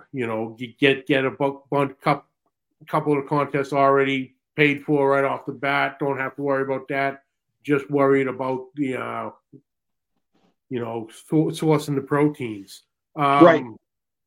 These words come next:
Speaker 1: you got any specific things on sourcing your stuff, or?
Speaker 2: Mister Brisket.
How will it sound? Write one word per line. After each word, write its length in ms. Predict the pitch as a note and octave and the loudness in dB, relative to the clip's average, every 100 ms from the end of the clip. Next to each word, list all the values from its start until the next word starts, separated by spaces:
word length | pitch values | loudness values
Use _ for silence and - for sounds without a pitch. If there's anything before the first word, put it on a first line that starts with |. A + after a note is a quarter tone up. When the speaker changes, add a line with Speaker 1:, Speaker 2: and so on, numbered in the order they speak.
| _ _ _ _ _ _ _ _ _ _ | _ _ _ _ _ _ _ _ _ _
Speaker 1:
you 140 | C#3+ E3 | -6 2
got 220 | G#3+ G#3+ | 4 4
any 240 | A3 A3+ | 2 0
specific 540 | - G#3 G3 A3+ G3+ - | -2 -4 -2 -2 -4 4
things 420 | G#3+ G#3+ A3 G3+ | 4 4 0 -2
on 240 | G3+ G3+ | -2 -2
sourcing 500 | G3 G#3+ G#3 G3 G#3 | -2 0 4 4 4
your 240 | G3 A3+ A#3 | 2 2 0
stuff, 380 | - B3+ C4 C4 | -6 -4 -4 -6
or? 500 | F#3+ D3+ C#3 C3 A#2 - _ _ _ _ - | -2 0 0 -4 -6 -14 _ _ _ _ 6
Speaker 2:
Mister 720 | F3 G#3+ B3+ A#3+ - B3+ C4 | 10 12 10 8 4 6 8
Brisket. 760 | G#3 G3+ F#3 D#3 - B2+ F#2+ | 10 10 10 6 0 -4 -4